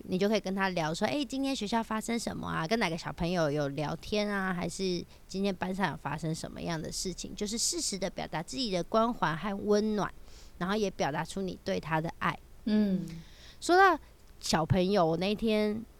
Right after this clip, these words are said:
Speaker 1: 我还在，我在台湾的时候，就是回，在我家那边，我在电梯里面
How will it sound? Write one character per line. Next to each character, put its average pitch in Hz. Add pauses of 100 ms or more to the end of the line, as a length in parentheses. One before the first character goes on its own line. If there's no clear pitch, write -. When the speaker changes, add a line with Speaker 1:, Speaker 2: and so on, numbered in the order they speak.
Speaker 1:
我 -
还 175
在， 214
我 196
在 208
台 175
湾 170
的 160
时 175
候， 170
就 175
是 175
回， 170 (220)
在 190
我 160
家 151
那 147
边， -
我 160
在 175
电 170
梯 165
里 151
面 -